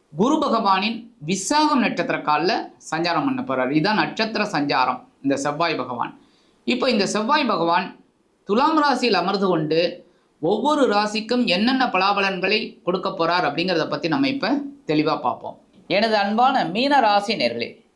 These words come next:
இந்த அருமையான பதிவுல நம்ம என்ன பார்க்க போறோம் அப்படின்னா, செவ்வாய் பகவானின் அதி அற்புதமான ஒரு பெயர்ச்சி. இந்த செவ்வாய் பகவான் உங்களுக்கு சூப்பர். ஏன்னா, தனவாக்கு குடும்பஸ்தானாதிபதி, பாக்யாதிபதி.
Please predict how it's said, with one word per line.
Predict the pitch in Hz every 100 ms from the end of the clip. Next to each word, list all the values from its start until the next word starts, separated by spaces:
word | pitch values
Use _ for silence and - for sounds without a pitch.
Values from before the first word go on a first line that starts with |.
| _ _
இந்த | 180 185
அருமையான | 202 240 254 277
பதிவுல | 208 208 233
நம்ம | 202 156
என்ன | 151 214
பார்க்க | 220 175 170
போறோம் | 175 147
அப்படின்னா, | 143 185
செவ்வாய் | 180 202 170 196 190
பகவானின் | 139 139 139 180
அதி | 170 135 165
அற்புதமான | 170 127 143 147 151 170 202
ஒரு | 151 135 -
பெயர்ச்சி. | 120 120 - - -
இந்த | 120
செவ்வாய் | 120 143 165 151
பகவான் | 135 151 151
உங்களுக்கு | 123 123 -
சூப்பர். | - 147 131
ஏன்னா, | 120 135 151
தனவாக்கு | 135 147 165 165 -
குடும்பஸ்தானாதிபதி, | 160 160 156 160 160 160 165 185 160
பாக்யாதிபதி. | 147 185 180 190 180 151 123 -